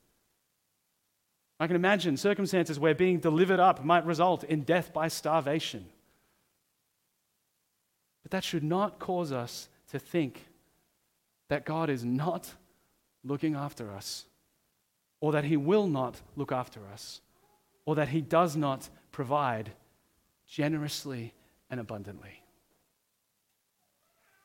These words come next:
Because at the end of the day, we can have confidence in knowing that he is in control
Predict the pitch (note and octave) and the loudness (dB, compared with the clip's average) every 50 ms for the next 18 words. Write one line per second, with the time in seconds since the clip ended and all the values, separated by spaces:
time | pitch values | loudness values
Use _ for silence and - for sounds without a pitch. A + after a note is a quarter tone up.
0 | _ _ _ _ _ _ _ _ _ _ _ _ - D3 F3 D#3 F#3 F3+ - E3+ | _ _ _ _ _ _ _ _ _ _ _ _ -6 -4 0 0 0 2 2 2
1 | E3 F3+ F#3+ G3 F3 F3 C#3+ E3 D#3+ D3+ C#3 C3+ D#3+ D#3+ E3+ C#3+ C3+ D3+ C#3 C3 | 2 2 2 0 -2 -2 0 0 0 0 0 0 -2 -2 -2 -2 -2 -4 -6 -6
2 | - - - - - - - - F#3 F#3+ F3+ - F#3 F3 E3+ E3 - - - - | -8 -14 -20 -14 -12 -6 -2 -2 -2 -2 -2 -4 -2 -2 -2 -2 -4 -6 -12 -14
3 | - - - E3 D#3 D3 D3 D3 C#3 C3+ C3 A#2+ B2+ B2 B2 - - G3 F#3+ G3+ | -10 -4 -2 0 0 2 0 0 -2 -2 -2 -2 -2 -2 -2 -4 -4 -2 -2 -2
4 | G#3 F#3 F3 D#3 D#3+ - E3+ F3+ F#3 F#3 E3+ - F3 E3 - - D#3+ C#3+ C3 B2 | 0 0 -2 -2 -4 -4 -6 -4 -4 -4 -4 -6 -6 -6 -4 -4 -2 -2 -2 -4
5 | B2 A#2+ - | -6 -10 -12